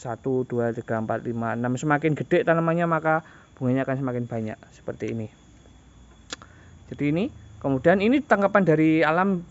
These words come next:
Bapak Ibu ya, istilahnya didapat dari alam. Jadi, eh, bentuknya macam-macam, tidak seragam seperti, eh, kalau saya budidaya sendiri. Nah, tapi sudah aman, akarnya sudah jalan, sudah menempel di papan, sudah ada gantungannya. Jadi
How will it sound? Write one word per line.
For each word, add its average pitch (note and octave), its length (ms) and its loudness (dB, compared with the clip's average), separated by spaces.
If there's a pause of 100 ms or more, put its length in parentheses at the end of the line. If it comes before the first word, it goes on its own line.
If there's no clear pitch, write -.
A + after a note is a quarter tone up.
(180)
Bapak C#3 240 -2
Ibu C#3 80 0
ya, E3 80 0
istilahnya D#3 400 -2
didapat C3+ 400 -2
dari B2+ 80 2
alam. C3 160 0
Jadi, C#3+ 400 -4 (480)
eh, B2+ 400 -2
bentuknya B2+ 400 -2
macam-macam, C#3 640 -2
tidak C#3+ 160 -6
seragam C#3 400 -2
seperti, D#3+ 720 -4 (560)
eh, B2+ 380 -2
kalau C3 260 0
saya C#3 220 -4
budidaya A#2 420 -6
sendiri. A2+ 380 -6
Nah, A2 180 -8
tapi D#3 240 -6
sudah C3 240 -4
aman, D#3 400 0
akarnya C#3+ 400 -4
sudah C#3+ 240 -10
jalan, D#3 400 0 (400)
sudah E3+ 240 0
menempel F3 320 2
di D#3 80 -4
papan, F#3 640 2
sudah C#3+ 320 -2
ada C#3 80 0
gantungannya. C#3+ 640 2
Jadi D3+ 320 -2